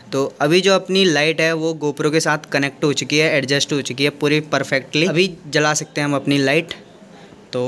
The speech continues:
इस ढंग से ये है भाई हमारा कुछ सेटअप। ये जो माउंट है ये GoPro का, ये भी स्क्वायर शेप में है, इसकी भी शेप देख सकते हो आप।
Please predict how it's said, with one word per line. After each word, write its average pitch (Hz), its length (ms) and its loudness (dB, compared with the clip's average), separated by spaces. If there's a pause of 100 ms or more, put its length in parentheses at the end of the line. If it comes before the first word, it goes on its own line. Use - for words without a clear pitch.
(200)
इस 170 160 2
ढंग 160 200 2
से 165 140 0
ये 160 260 0
है 156 140 0
भाई 147 140 -4
हमारा 139 300 -6
कुछ 135 140 -8
सेटअप। 147 480 -2
ये 156 280 2
जो 202 140 0
माउंट 180 340 0
है 175 80 6
ये 175 200 2
GoPro 143 340 -4
का, 170 160 0 (240)
ये 147 160 2
भी 196 180 2
स्क्वायर 170 280 2
शेप 156 280 -4
में 147 60 -2
है, 160 160 -2
इसकी 143 240 -6
भी 156 80 -2
शेप 135 220 -2
देख 131 180 -4
सकते - 260 -6
हो 127 60 2
आप। 147 120 -2